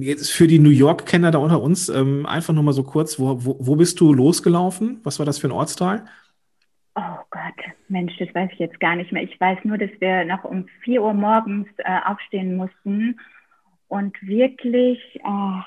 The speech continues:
Speaker 2: war es auf jeden Fall auf die andere Seite. Wie heißt es denn noch? Wo du auch mit der Fähre rüberfahren kannst.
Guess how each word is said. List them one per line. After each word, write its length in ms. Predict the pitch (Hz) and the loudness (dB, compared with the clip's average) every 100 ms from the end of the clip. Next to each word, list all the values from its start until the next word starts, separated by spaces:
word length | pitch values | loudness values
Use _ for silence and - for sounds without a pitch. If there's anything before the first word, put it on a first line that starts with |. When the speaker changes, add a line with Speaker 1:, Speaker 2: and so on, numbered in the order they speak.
| - | -10
Speaker 2:
war 360 | 190 196 202 - | -2 2 2 2
es 180 | 202 196 - - _ _ _ - | -2 -4 -14 -20 _ _ _ -14
auf 160 | 190 | -10
jeden 140 | 202 196 | -8 -4
Fall 100 | 180 | -4
auf 140 | 190 | -4
die 120 | 185 | -6
andere 260 | 190 196 190 | -6 -6 -4
Seite. 260 | 196 202 185 | -4 -4 -6
Wie 100 | 190 | -4
heißt 220 | 196 202 | -4 -4
es 100 | 185 - | -10 -10
denn 160 | 185 185 | -6 -4
noch? 240 | 185 185 - - _ _ _ _ _ _ _ - _ _ _ _ _ _ - 220 220 208 196 - - | -4 -6 -10 -20 _ _ _ _ _ _ _ -20 _ _ _ _ _ _ -2 2 4 2 -4 -12 -10
Wo 80 | |
du 140 | 185 180 | -4 -4
auch 120 | 180 | -4
mit 140 | 190 | -6
der 100 | 196 | -6
Fähre 380 | 190 202 202 190 | -4 -4 -4 -4
rüberfahren 600 | 196 185 190 190 185 185 | -6 -6 -6 -8 -8 -8
kannst. 440 | - 196 190 196 | -8 -8 -6 -8